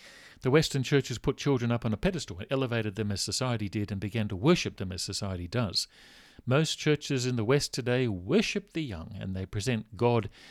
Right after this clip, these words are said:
as being unnaturally interested in kids. He isn't. The Bible rarely sees the young come to faith. Rarely. Samuel was an exception.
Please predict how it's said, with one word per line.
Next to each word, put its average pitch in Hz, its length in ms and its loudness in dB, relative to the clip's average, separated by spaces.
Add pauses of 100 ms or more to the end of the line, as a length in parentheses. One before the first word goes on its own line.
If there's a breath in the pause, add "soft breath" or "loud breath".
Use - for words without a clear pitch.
(240 loud breath)
as 113 240 2
being 110 400 2
unnaturally 120 880 0
interested 120 520 0
in 110 140 0
kids. - 500 -6 (720)
He 113 320 -4
isn't. 135 420 -2 (800 loud breath)
The 147 80 -2
Bible 156 500 4
rarely 170 720 6
sees 117 560 2
the 123 100 0
young 117 360 2
come 120 240 -2
to 113 100 -2
faith. 110 400 -4 (340)
Rarely. 113 580 -2 (720 soft breath)
Samuel 113 420 0
was 117 200 2
an 139 60 -2
exception. 143 520 -2